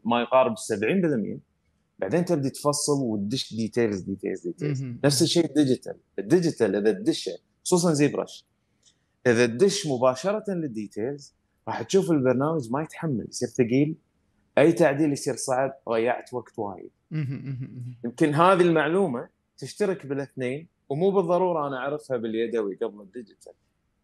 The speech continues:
Speaker 2: فعلًا.
Speaker 1: فالمشترك الحقيقي بينهم هو في الدرجة الأولى التشريح، ال-، المخزون البصري من ملاحظة،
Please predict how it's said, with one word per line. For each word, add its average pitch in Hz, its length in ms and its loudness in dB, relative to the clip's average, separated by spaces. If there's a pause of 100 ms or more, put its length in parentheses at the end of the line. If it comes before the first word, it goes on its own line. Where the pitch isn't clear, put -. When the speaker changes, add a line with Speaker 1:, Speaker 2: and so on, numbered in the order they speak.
(120)
Speaker 2:
فعلًا. 120 300 -4
Speaker 1:
فالمشترك 139 1000 0
الحقيقي 160 480 2
بينهم 123 400 -2 (560)
هو 165 400 4 (460)
في 143 100 -10
الدرجة 151 400 0
الأولى 123 340 -2
التشريح، 135 500 -4 (1080)
ال-، 98 260 -2
المخزون 123 640 0
البصري 147 760 2
من 104 140 -10
ملاحظة، 110 680 0